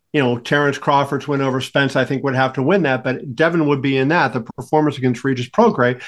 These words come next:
a former world champion who had only lost one fight, and a, and a close fight at that. Uh, he was just totally dismantled in that fight. And Haney, I thought that was the performance of Devin Haney's lifetime, right? I mean, he, I don't think he ever fought better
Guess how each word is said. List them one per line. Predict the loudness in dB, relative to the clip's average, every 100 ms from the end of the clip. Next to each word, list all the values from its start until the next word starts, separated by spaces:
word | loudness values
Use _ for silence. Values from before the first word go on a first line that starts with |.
| -8
a | -6
former | -4 0 4 4
world | 4 4 2
champion | 2 0 0 0
who | 0
had | 2
only | 2 2 2
lost | 4 2 2
one | -2 -2
fight, | 0 0 2
and | 4 2
a, | 0 -2
and | -2
a | -2
close | -4 -2 -2 -2
fight | 0 2
at | 2 0
that. | 2 2 2 -4 -16 -8 0
Uh, | 2
he | 6
was | 4 4
just | 0 -2
totally | 0 0 0 -2
dismantled | -4 0 2 2 0 -4
in | -2
that | -2 -4
fight. | -4 -2
And | -2 -2
Haney, | 0 2 0 0
I | 0 0
thought | 0 0
that | 0 0
was | -2 -6
the | -6
performance | -6 -4 0 2 2 0 -6 -20 -12
of | -4
Devin | 0 0 0
Haney's | 0 0 0
lifetime, | 0 2 2 0 -8 -12
right? | -8 -2 -2 0
I |
mean, | 0 -2
he, | -4 -6 -6
I | -2 2
don't | 2 0
think | -4 -4
he | -6
ever | -4 -2 -2
fought | 0 0 0
better | -2 0 0